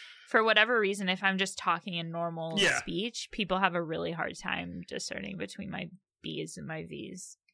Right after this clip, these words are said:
Speaker 1: I guess. So.
Speaker 2: I, I've had that. That happens to me a lot when I'm listening to a podcast. Someone will say something, uh, and I'll think that they said it wrong. I'm like, "No, they said it right," and I'm, I'm guarantee you I just heard it wrong. <laughs>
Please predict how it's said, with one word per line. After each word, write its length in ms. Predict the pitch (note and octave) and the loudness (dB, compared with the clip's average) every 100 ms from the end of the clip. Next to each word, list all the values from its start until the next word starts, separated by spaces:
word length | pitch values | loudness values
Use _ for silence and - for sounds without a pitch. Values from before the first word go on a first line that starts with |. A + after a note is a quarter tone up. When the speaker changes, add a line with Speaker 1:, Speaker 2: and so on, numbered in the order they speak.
| _ - | _ -10
Speaker 1:
I 40 | |
guess. 380 | - - F3 - - _ | -6 -8 -10 -18 -20 _
So. 140 | - | -2
Speaker 2:
I, 260 | F3+ F3+ F#3+ - - | 2 4 2 -4 0
I've 240 | E3+ F#3 | 2 2
had 300 | F3 G#3+ G#3 | 2 0 2
that. 340 | G#3 G3 F#3+ - - - - | 0 2 2 -2 -14 -20 -8
That 100 | E3 | -2
happens 280 | F3+ F#3+ - | -2 -2 -4
to 60 | |
me 80 | E3+ | -4
a 60 | D#3 | -2
lot 260 | C#3+ D3+ | -2 -4
when 80 | C#3+ | -4
I'm 160 | C#3 C#3 | -4 -4
listening 260 | C#3 D3 C3+ | -4 -6 -6
to 140 | C#3 | -6
a 60 | C3+ | -6
podcast. 480 | C#3 C#3 C3+ D#3 | -6 -8 -4 -4
Someone 280 | - E3 D#3 | -2 -4 -2
will 80 | D3+ | -4
say 220 | - C#3+ | -2 -2
something, 560 | C3+ D#3+ - D#3 D3+ D#3 - - - _ _ - | -2 -6 -4 -2 -4 -8 -16 -20 -20 _ _ -4
uh, 300 | C3+ C3 C3 | 0 2 2
and 100 | C3+ | 0
I'll 80 | C3+ | 0
think 400 | - E3 D3+ - | 0 -2 -2 -2
that 220 | D3 C3+ | 0 2
they 160 | D3 C3+ | 2 2
said 260 | - C#3 | 2 2
it 100 | C#3 | 0
wrong. 240 | C3+ C#3 C3+ | -2 -2 -2
I'm 80 | |
like, 240 | C#3 C3+ D#3 | 0 -2 0
"No, 220 | D#3 D3 | 0 0
they 100 | F#3 | 0
said 220 | G3 B3 | 0 0
it 120 | G3+ | 0
right," 300 | D3 C#3 C#3 C3 | 2 2 2 2
and 160 | C3 C#3 | 0 0
I'm, 180 | C3+ - _ D3+ | 0 -4 _ -6
I'm 220 | C#3 C3 - | -4 -4 -6
guarantee 480 | C3+ B2 A#2+ A2 B2+ | -2 0 -2 -4 -4
you 180 | A#2 | -2
I 80 | A#2 | -2
just 220 | A#2 A#2+ | -4 -4
heard 180 | - A2+ | -6 -4
it 100 | A#2 | -4
wrong. 260 | A#2+ B2+ | -2 -2
<laughs> 60 | C3+ | -2